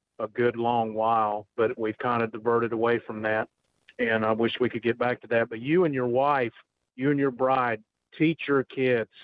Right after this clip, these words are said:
about what happened that day. If you're not already doing it, I'd recommend you doing it. Teach those kids. Let 'em know what happened. Um, they need to know it's a part of our history. It's not, it's a dark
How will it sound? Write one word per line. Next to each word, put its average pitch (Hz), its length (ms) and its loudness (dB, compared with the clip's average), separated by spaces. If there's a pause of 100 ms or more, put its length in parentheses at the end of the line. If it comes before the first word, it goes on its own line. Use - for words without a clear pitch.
(260)
about 117 320 0
what 117 200 2
happened 113 400 -2
that 113 180 -2
day. 110 220 2
If 107 120 -2
you're 113 120 -10
not 120 160 0
already 123 480 2
doing 123 300 0
it, 127 100 -4 (320)
I'd 117 200 -2
recommend 117 520 0
you 110 100 -2
doing 110 320 2
it. 107 140 -2 (480)
Teach 123 320 0
those 110 320 2
kids. 110 320 0
Let 113 180 0
'em 120 140 -2
know 113 400 0 (280)
what 117 180 2
happened. 110 540 -2 (580)
Um, 113 220 0
they 110 100 -2
need 120 240 2
to 120 40 0
know 113 260 2
it's 110 120 -4
a 127 40 -14
part 123 260 0
of 123 100 0
our 123 140 2
history. 117 560 0
It's - 180 -4
not, 123 300 -2
it's - 180 -4
a 117 60 -8 (100)
dark 147 420 -2